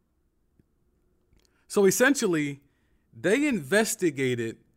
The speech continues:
Calvin Ridley in short order once he was flagged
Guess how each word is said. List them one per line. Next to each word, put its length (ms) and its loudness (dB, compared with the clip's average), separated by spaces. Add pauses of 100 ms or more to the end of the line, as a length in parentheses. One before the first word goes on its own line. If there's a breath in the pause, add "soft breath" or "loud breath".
(240)
Calvin 460 0
Ridley 380 2
in 160 -4
short 340 0
order 320 -2
once 280 -6
he 80 -12
was 180 -6
flagged 580 -4